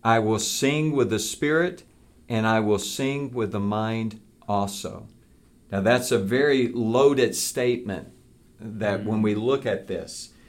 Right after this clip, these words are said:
Speaker 1: So in not any way is Paul saying, "Do not pray in the Spirit, do not pray in tongues." Because contextually here, praying in tongues is praying what? In the
Speaker 2: Spirit.
Speaker 1: Spirit.
Speaker 2: Mm-hmm.
Speaker 1: Okay.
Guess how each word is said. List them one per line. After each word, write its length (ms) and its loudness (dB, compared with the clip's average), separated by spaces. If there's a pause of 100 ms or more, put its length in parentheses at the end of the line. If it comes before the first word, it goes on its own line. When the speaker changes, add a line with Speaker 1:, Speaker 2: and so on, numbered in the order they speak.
(220)
Speaker 1:
So 360 4
in 360 4
not 380 6
any 260 2
way 380 6
is 400 -2
Paul 340 0
saying, 460 -2
"Do 160 2
not 320 0
pray 380 0
in 160 -2
the 80 -2
Spirit, 580 -4
do 140 -2
not 340 0
pray 380 -2
in 160 -2
tongues." 600 -8 (420)
Because 400 2
contextually 840 0
here, 560 0 (420)
praying 360 2
in 160 2
tongues 460 -2
is 160 -2
praying 480 -2
what? 360 -4 (600)
In 200 0
the 100 -2
Speaker 2:
Spirit. 600 -4
Speaker 1:
Spirit. 60 -18 (280)
Speaker 2:
Mm-hmm. 240 -10
Speaker 1:
Okay. 240 -12